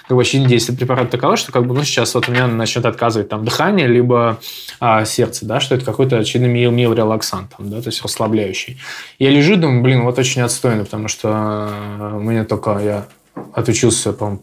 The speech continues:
год, что ли, в аспирантуре. В общем, у меня, короче, было все отлично. И, и были там интервью, у меня там были, а, значит, статьи начали выходить, у меня карьера научная идет в гору.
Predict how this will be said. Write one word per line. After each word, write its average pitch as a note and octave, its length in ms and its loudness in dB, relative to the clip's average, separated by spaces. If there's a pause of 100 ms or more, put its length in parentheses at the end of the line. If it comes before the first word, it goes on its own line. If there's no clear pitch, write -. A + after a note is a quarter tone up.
год, G#2+ 380 -4
что - 200 -2
ли, C3 60 4
в B2 40 4
аспирантуре. A2+ 800 0 (560)
В C#3+ 60 0
общем, C3+ 180 2
у - 40 4
меня, B2+ 80 2
короче, A#2+ 240 0
было A#2 180 2
все G#2+ 180 -4
отлично. A#2+ 540 -4
И, A2 240 -12 (140)
и B2+ 60 2
были A2 180 4
там A2 220 -6
интервью, D3+ 840 4
у C#3+ 60 4
меня C3+ 240 2
там C3 260 2
были, C3 300 6
а, A#2+ 420 0
значит, A2+ 360 -6
статьи D#3 520 2
начали C3+ 360 2
выходить, A#2+ 500 0
у - 20 -8
меня A2 120 -4
карьера A#2 420 0
научная G#2+ 680 -4
идет G#2 380 -4
в G#2+ 260 -6
гору. C3+ 680 2